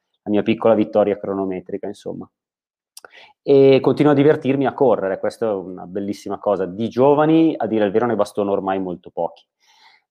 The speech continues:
Però nella mia filosofia di, di lavoro come tecnico c'è anche quello di riuscire a essere dentro nel gioco, quindi soprattutto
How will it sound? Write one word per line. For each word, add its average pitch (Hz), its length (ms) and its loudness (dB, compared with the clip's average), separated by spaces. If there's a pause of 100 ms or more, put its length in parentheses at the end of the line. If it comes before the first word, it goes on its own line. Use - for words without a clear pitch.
(260)
Però 139 760 6
nella 113 320 -2
mia 123 160 -4
filosofia 120 500 -4
di, 113 340 -6
di 104 100 -8
lavoro 117 340 -2
come 113 260 -10
tecnico 135 540 -4
c'è 113 400 0
anche 107 380 -4
quello 107 280 -4
di 110 320 -6 (320)
riuscire 131 480 0
a 120 260 4
essere 120 340 -4
dentro 110 320 0
nel 101 180 -6
gioco, 101 400 -2
quindi 104 460 -8 (240)
soprattutto 131 920 -2